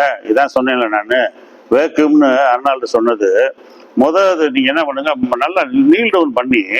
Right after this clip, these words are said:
கை ரெண்டையும் தரையில ஊண்டிக்கோங்க, வயிறை இழுங்க, இருபதுல இருந்து முப்பது செகண்ட் வயிறை இழுத்துட்டு அப்படியே நிப்பாட்டுங்க. அப்படியே ஒரு, ஒரு செட்டு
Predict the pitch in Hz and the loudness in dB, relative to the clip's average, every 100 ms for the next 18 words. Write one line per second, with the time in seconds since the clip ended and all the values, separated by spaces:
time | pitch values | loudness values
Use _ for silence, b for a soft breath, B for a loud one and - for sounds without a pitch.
0 | 156 - - - - - 190 208 175 190 | -6 -12 -20 -20 -6 -2 0 0 -2 -2
1 | 160 151 170 147 160 143 113 92 - - | -2 0 0 0 -2 -2 -4 -6 -8 -12
2 | - - 139 196 240 185 147 160 139 - | -20 -4 -2 0 2 2 2 0 0 -4
3 | - - - - 151 196 226 202 220 233 | -12 -20 -20 -2 0 4 4 4 2 0
4 | 190 160 202 175 185 214 196 156 175 156 | -2 2 0 2 -2 0 2 2 2 0
5 | 156 156 170 156 156 135 123 143 120 101 | 0 -2 -2 0 0 -2 -2 -2 -4 -8
6 | - - - - - 139 202 240 202 185 | -12 -20 -20 -20 -6 -4 0 2 2 2
7 | 175 165 156 151 151 156 151 143 180 - | 2 2 2 2 0 0 -4 -2 -2 0